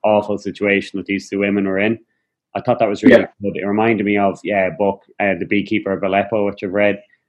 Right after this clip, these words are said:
Speaker 1: which was a similar thing, which I wouldn't know much about Syrian refugees or the war there, but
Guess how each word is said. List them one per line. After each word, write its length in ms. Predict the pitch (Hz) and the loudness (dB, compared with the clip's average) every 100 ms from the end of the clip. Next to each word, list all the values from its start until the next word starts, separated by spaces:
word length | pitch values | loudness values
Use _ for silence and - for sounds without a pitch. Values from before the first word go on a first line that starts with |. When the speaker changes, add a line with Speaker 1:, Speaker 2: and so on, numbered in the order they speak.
| _ | _
Speaker 1:
which 160 | 104 104 | -12 -8
was 140 | 101 | -8
a 60 | 98 | -6
similar 360 | - 110 110 | -2 0 0
thing, 260 | 104 107 98 | 0 0 -2
which 140 | 90 | -2
I 140 | 110 104 | 0 0
wouldn't 240 | 101 104 | 0 0
know 160 | 101 98 | 0 0
much 280 | 101 98 - | 0 -2 -4
about 260 | 98 90 | -4 -4
Syrian 360 | - 98 92 92 | -4 -2 -2 -2
refugees 680 | 95 - 95 92 95 95 95 | -4 -6 -8 -4 -4 -4 -4
or 160 | 95 | -4
the 100 | 90 | -4
war 300 | 90 95 92 92 | -2 0 0 0
there, 300 | 95 95 85 | 0 0 -2
but 260 | 92 - | -6 -6